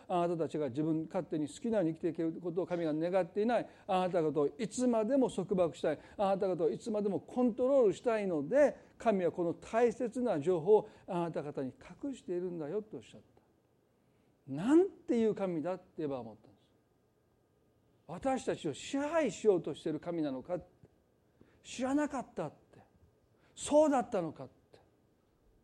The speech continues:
て。皆さんね、本当に不思議ですよね。一度だって神につまずいたことはないんですよ。一度だって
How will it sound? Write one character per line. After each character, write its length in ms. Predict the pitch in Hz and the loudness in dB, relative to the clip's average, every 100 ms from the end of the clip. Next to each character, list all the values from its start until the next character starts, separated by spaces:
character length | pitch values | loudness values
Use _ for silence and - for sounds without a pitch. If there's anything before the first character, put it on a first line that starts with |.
| _ _ _ - | _ _ _ -20
て。 60 | 208 240 _ _ _ _ _ _ _ _ _ _ _ _ _ _ _ | -20 -20 _ _ _ _ _ _ _ _ _ _ _ _ _ _ _
皆 140 | 214 | -4
さ 140 | 190 165 | 0 0
ん 60 | |
ね、 260 | 151 156 175 - _ _ _ _ _ | 2 0 -2 -8 _ _ _ _ _
本 260 | 185 247 - - _ _ - | -8 -8 -10 -18 _ _ -2
当 100 | 240 | 2
に 100 | 226 | 2
不 80 | - | 0
思 80 | 190 | 0
議 40 | |
で 120 | 185 | 0
す 120 | 165 151 | 0 -2
よ 80 | |
ね。 160 | 135 156 - _ - | -4 -6 -10 _ -6
一 320 | 262 - 330 | -6 -6 -2
度 200 | 311 254 | 2 2
だ 140 | 269 | 0
っ 80 | 277 - _ _ | -4 -8 _ _
て 120 | 277 | -4
神 280 | 240 220 202 | -2 -2 -2
に 100 | 170 | -2
つ 100 | - | -4
ま 160 | 180 170 | -6 -4
ず 80 | 170 | -2
い 60 | |
た 80 | 143 | -4
こ 80 | 131 | -6
と 80 | 120 | -8
は 60 | |
な 80 | 113 | -12
い 40 | |
ん 40 | 110 | -18
で 60 | - | -20
す 60 | |
よ。 40 | _ _ _ 294 | _ _ _ -6
一 280 | 254 285 | -6 -4
度 200 | 311 262 | 0 2
だ 160 | 208 269 | 2 -2
っ 100 | 226 - _ - | -4 -10 _ 2
て 320 | 285 277 | 6 6